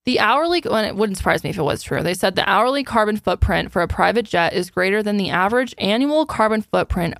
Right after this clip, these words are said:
for one American." So in one hour,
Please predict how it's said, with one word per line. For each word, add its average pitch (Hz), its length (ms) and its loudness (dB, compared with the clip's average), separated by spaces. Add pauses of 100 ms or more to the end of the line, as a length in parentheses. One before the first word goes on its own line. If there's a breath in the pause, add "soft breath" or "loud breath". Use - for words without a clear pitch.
for 180 200 2
one 190 580 0
American." 165 880 -2 (1700)
So 196 600 0
in 175 240 -4
one 269 260 2
hour, 277 640 0